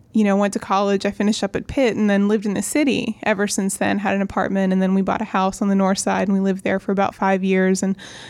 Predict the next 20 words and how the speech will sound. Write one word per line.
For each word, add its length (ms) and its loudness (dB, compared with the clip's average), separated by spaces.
and 100 2
that 120 2
was 120 2
nice. 480 0
Um, 300 0
but 120 2
I 120 2
just, 440 -4
uh, 160 2
realized 400 2
at 60 2
a 40 2
certain 240 0
point 240 0
that 80 2
I 80 4
was 140 2
more 200 4
of 100 -2
a 220 -2